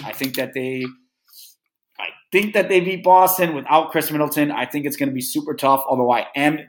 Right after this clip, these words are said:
very, very intrigued by this big lineup that Milwaukee ha-, has trotted out there. But, yeah, man, the, the Bulls, dude, it,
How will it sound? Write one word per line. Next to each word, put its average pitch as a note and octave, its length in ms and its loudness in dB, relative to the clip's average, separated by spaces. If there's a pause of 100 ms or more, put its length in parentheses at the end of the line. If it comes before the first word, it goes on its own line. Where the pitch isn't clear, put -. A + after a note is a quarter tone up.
very, C#3+ 360 4
very C#3+ 320 4
intrigued C3 380 -2
by C3 100 2
this A#2+ 180 -4
big C3+ 200 2
lineup B2+ 420 -2
that - 160 -6
Milwaukee A#2 500 -2
ha-, A2+ 300 -4
has G#2+ 220 -4
trotted A2+ 280 -2
out A2+ 220 0
there. A2+ 100 -4
But, A2 240 -6 (560)
yeah, A2+ 180 -2
man, A2 260 -6
the, C3+ 180 -4
the C#3+ 100 0
Bulls, F3+ 440 6
dude, F3 280 6
it, D3 200 -4